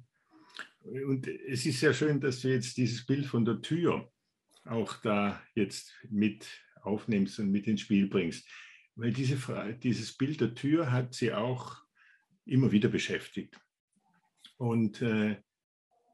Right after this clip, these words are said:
die Tür ist ja eben auch so ein Ort, nicht? Ja, eine Schwelle zwischen innen und außen. Ja.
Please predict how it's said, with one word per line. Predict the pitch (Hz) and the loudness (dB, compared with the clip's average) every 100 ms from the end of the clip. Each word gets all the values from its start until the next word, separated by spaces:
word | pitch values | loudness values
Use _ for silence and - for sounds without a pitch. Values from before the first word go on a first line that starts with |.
| _ _ _ _ _ - | _ _ _ _ _ -4
die | 127 | -4
Tür | 123 185 170 | 2 6 8
ist | 123 - | 6 2
ja | 123 | 2
eben | 131 127 | 2 2
auch | - 160 131 - - _ _ _ _ _ - - | 0 0 0 -4 -16 _ _ _ _ _ -20 -14
so | - 123 | -6 0
ein | 117 | 0
Ort, | 131 123 123 - - | 4 4 2 -6 -8
nicht? | 127 127 - _ _ _ _ _ _ _ _ - | -2 -2 -4 _ _ _ _ _ _ _ _ -14
Ja, | 120 - - | -12 -12 -4
eine | 113 113 | 2 2
Schwelle | - 123 147 107 - - | 2 2 4 2 0 -12
zwischen | - 131 131 | -4 -2 0
innen | - 143 135 | 0 2 4
und | 101 - | 2 2
außen. | 113 127 123 - - _ | 0 2 0 -6 -12 _
Ja. | - 107 | -4 -4